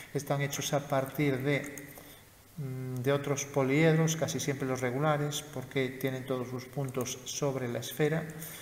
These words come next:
Y entonces, lo único que hay que ver aquí es la frecuencia. Por ejemplo,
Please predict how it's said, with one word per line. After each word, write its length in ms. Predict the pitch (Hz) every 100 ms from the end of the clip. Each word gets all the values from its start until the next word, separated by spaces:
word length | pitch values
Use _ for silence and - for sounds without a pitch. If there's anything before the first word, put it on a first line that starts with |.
| - - -
Y 60 |
entonces, 600 | 135 147 143 151 151 - - - - -
lo 80 | 143
único 260 | 143 143
que 120 | 143
hay 40 | 139
que 120 | 143
ver 180 | 143 143
aquí 260 | 139 -
es 120 | 143 139
la 120 | 131
frecuencia. 880 | - 135 131 156 147 143 170 180 190 170
Por 120 | -
ejemplo, 380 | 131 143 131 135